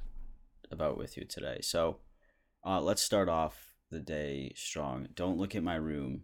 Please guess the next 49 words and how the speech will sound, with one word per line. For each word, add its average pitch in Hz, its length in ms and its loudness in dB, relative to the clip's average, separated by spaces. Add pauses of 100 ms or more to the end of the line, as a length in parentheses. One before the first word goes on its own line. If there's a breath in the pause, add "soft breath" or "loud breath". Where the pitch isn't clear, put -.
(160)
Okay, 78 200 -4
my 92 120 4
room 104 240 8
is 92 80 6
an 90 80 4
absolute 85 420 2
mess. 78 240 0
I'm, 80 180 0
I've 76 220 -4
been 78 240 -2 (120)
kind 87 200 0
of 80 140 -2
living 82 200 0
out 80 100 2
of 76 60 -2
a 76 60 -4
suitcase. 82 500 -2
I'm 76 120 -4
traveling 80 420 0
soon. 80 360 -4 (400 soft breath)
So, - 140 -4
like, 80 180 0
I 78 60 -2
have 80 380 -4
different 87 320 -2
piles 82 320 0
of 76 120 -8
clothes 80 320 0
in 78 80 -4
different 80 280 -4
sections - 500 -2
for 80 140 -4
what 80 160 -2
I'm 76 100 -2
taking 78 460 -8
to 76 340 -8
where 82 240 0
I'm 80 160 0
going, 78 360 0 (140)
'cause 78 140 -4
I 82 60 2
like 82 160 0
to 78 100 -6
half-ass 73 540 2
everything 87 340 2
when 92 80 6
I 98 80 8
do 131 140 8
it. - 180 4